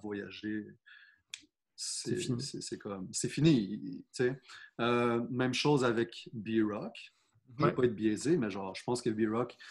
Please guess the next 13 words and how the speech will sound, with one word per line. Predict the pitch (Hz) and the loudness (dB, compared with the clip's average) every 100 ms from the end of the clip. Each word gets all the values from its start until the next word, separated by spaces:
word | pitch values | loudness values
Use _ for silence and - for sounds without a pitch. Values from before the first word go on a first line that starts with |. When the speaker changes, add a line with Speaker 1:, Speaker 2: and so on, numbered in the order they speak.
| - - | -18 -10
Speaker 1:
a | 120 | -6
toujours | 120 131 120 123 | 0 2 6 6
eu | |
le | 123 | 6
potentiel, | 110 110 110 104 - 117 123 147 160 | 2 -2 -2 -4 0 2 2 0 -2
Speaker 2:
Cent | 139 | 0
pour | 123 | 0
cent. | 113 | 0
Speaker 1:
euh, | 110 110 107 101 | 0 0 -2 -4
de, | - 98 117 110 104 _ - _ - - - _ | -8 -2 2 2 -2 _ -20 _ -20 -20 -20 _
tu | |
sais, | - 123 110 - 107 101 - - _ | -2 0 0 -2 -2 -2 -4 -20 _
si | - | -12